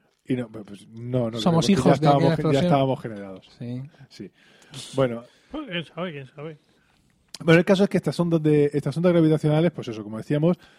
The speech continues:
Speaker 1: se había postulado que existían, se suponía que existían, pero no se habían podido llegar a detectar.
Speaker 2: Ya.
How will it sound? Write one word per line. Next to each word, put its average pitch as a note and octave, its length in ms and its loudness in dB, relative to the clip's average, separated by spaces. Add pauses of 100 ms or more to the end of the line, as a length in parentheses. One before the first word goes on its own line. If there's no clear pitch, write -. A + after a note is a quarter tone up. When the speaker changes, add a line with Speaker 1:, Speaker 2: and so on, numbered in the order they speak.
Speaker 1:
se - 120 -10
había B2 180 0
postulado C#3+ 380 2
que D3+ 40 2
existían, F#3 480 0
se C3+ 220 -2
suponía B2+ 380 -4
que D#3 40 0
existían, F3+ 480 -2 (220)
pero D#3 180 4
no D3 100 0
se D3 120 -4
habían C#3 180 -2
podido C#3+ 340 2
llegar B2+ 360 -4
a C#3+ 80 0
detectar. G#2+ 500 -6
Speaker 2:
Ya. A#2+ 220 -10